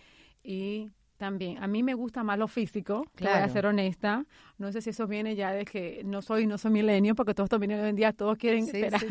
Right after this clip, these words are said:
Speaker 2: sí, sí, sí, todos así, sí, sí, claro.
Speaker 1: Entonces, lo, el, el health coach, yo
Speaker 2: Sí.
Speaker 1: lo puedo hacer por cualquier parte del mundo.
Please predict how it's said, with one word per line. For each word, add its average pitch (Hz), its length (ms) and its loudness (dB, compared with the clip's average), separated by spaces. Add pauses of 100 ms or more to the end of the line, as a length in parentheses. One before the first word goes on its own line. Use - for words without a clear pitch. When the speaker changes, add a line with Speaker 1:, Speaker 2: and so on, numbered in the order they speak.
Speaker 2:
sí, 226 200 0
sí, 240 140 0
sí, 247 220 -6
todos 214 280 -6
así, 247 220 -16
sí, 262 160 -16
sí, 247 160 -14
claro. 233 340 -6 (600)
Speaker 1:
Entonces, 233 420 -4 (100)
lo, 202 220 -2
el, 190 180 0
el 180 160 -2
health 214 280 0
coach, 262 440 -4
yo - 60 -20
Speaker 2:
Sí. - 320 -12
Speaker 1:
lo 208 100 -2
puedo 202 160 -4
hacer 190 240 -6
por 170 240 -12 (100)
cualquier 180 420 -4
parte 170 260 -4
del 170 140 -2
mundo. 151 400 -2